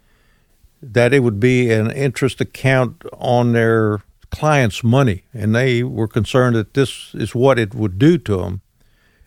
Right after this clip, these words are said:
and it would be inappropriate to take money that rightfully belonged to the client, although the program did not actually do that. That was just a mistaken impression that lawyers had. The second thing was that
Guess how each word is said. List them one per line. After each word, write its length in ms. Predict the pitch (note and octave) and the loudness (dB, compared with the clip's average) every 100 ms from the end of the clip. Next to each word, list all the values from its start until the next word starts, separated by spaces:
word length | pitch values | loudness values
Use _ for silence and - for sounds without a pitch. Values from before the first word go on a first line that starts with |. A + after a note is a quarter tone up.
| _ _ - | _ _ -4
and 140 | A2+ | -2
it 60 | A#2 | 0
would 180 | A2 | 0
be 400 | G2+ A#2 A2 A2+ | 2 2 2 -2
inappropriate 920 | B2+ C3+ A#2 - E3 - A2 F#2+ - - - - _ - | -2 -2 0 2 2 2 0 -2 -8 -20 -20 -20 _ -16
to 120 | A2+ | -14
take 320 | - B2 A#2 | -2 0 0
money 300 | G2+ B2+ B2 | 0 2 2
that 220 | A2+ G#2 - _ _ _ _ | 2 0 -2 _ _ _ _
rightfully 440 | G2+ C3 C3 A2+ G#2+ | 0 2 2 -2 -2
belonged 340 | A#2 A2+ G#2+ | 0 0 0
to 80 | A2+ | -4
the 60 | |
client, 500 | F#2+ - D3+ G#2 F2+ - _ _ _ _ _ _ - - | -4 -2 0 0 -4 -12 _ _ _ _ _ _ -16 -8
although 240 | G#2+ A2+ | -2 -2
the 80 | G2 | -4
program 640 | - C#3 B2 A2+ A2 G#2 - _ _ _ _ | 0 2 4 2 0 -2 -6 _ _ _ _
did 180 | A#2 G#2 | -2 0
not 300 | A2+ C3 B2 | 2 2 0
actually 400 | A#2+ A2+ - G2+ | 0 -2 -4 -4
do 240 | F#2+ C#3+ | 2 2
that. 200 | G#2+ F#2 | 4 0
That 160 | F#2+ A2 | 0 -2
was 120 | G#2 | -2
just 240 | - A#2 G#2 | -2 -4 -2
a 40 | |
mistaken 540 | F#2+ - - B2 A#2 | -4 -4 -2 0 0
impression 720 | G2+ F#2 - C3+ - A2 E2+ E2+ _ _ _ - | -2 -2 0 0 -2 -8 -8 -10 _ _ _ -8
that 140 | F#2 | -4
lawyers 460 | G2+ G2+ G2+ F#2+ - | -2 -2 -2 -4 -6
had. 340 | F#2+ F#2+ F#2 _ _ _ _ _ _ - | -6 -6 -8 _ _ _ _ _ _ -18
The 100 | - | -4
second 360 | D3+ D3+ C3 | 0 0 0
thing 240 | C3+ B2 A2+ | 0 0 2
was 260 | A#2+ A2 | 2 0
that 200 | G#2 G2+ | 0 -4